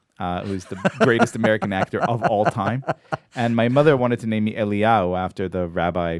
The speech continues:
some rabbi grandfather. And so, um, you know, they either did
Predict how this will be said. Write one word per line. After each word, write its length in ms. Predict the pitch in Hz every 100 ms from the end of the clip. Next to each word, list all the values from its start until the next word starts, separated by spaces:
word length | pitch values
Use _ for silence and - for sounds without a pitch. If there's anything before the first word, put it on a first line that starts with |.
| -
some 280 | 95 82 -
rabbi 360 | - 80 65 76 -
grandfather. 600 | 78 78 78 85 90 92 _ _ _ _
And 260 | 113 101 101
so, 360 | - 107 104 101
um, 680 | 98 95 95 95 95 95 87 _ _ _ _
you 120 | 123
know, 180 | 101 101
they 140 | 98
either 320 | 110 113 107 98 _ _ _ _ _ _
did 220 | 123 104